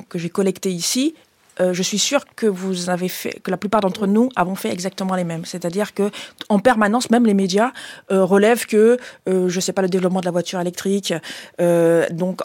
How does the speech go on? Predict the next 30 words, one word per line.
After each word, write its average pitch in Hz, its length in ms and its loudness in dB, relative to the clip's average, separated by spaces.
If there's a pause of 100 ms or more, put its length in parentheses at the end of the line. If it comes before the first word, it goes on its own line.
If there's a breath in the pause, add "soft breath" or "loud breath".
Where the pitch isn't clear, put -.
en 196 180 6
réduisant, 196 880 2
euh, 170 300 2
certains, - 480 -2
le, 170 240 2
le, 170 180 -4
la 175 100 0
consommation 190 440 -4
de 180 100 -4
certains 180 300 -4
types 180 200 -8
de, 180 100 -2
de 180 120 -2
combustibles, 185 680 -2 (280 loud breath)
a, 202 380 4
euh, 180 180 0
créé 196 300 -4
des 180 180 2
désastres 180 460 0
écologiques 190 640 -2
en, 170 300 -2
en 180 60 -10
raison 180 180 -4
du 170 60 -6
type 185 180 -10
de 180 100 -2
minerai, 190 440 2
de, 170 140 -8
le 170 260 -2
lithium, 180 540 -2